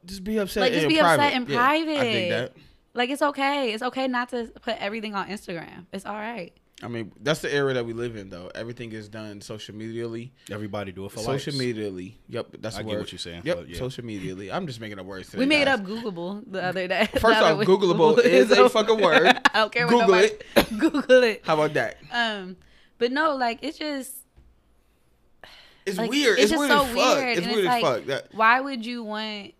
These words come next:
Speaker 2: like, wouldn't you want your, your child's father or mother to be in a happy relationship and for your child to be receiving as much love and care as they can get?
Speaker 1: Right.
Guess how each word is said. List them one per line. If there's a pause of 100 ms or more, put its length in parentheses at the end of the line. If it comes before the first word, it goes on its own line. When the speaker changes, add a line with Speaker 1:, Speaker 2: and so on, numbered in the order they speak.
(720)
Speaker 2:
like,
wouldn't
you
want
your, (260)
your (540)
child's (140)
father
or
mother
to
be
in
a
happy
relationship
and
for
your
child
to
be
receiving
as
much
love
and
care
as
they
can
get?
Speaker 1:
Right.